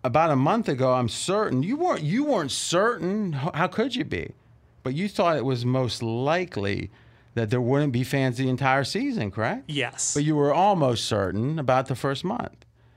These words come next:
Speaker 1: How has that evolved? What is your current, uh, premonition?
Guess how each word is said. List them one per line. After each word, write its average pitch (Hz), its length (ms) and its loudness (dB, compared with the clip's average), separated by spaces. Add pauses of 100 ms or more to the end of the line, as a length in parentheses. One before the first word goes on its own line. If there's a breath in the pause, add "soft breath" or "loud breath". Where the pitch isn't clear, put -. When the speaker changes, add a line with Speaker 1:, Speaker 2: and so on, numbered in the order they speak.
(840 soft breath)
Speaker 1:
How 180 240 2
has 175 80 0
that 156 160 4
evolved? 123 440 2
What 175 120 2
is 165 160 -2
your 156 100 0
current, 151 720 0 (240)
uh, 104 600 0 (420)
premonition? 113 640 0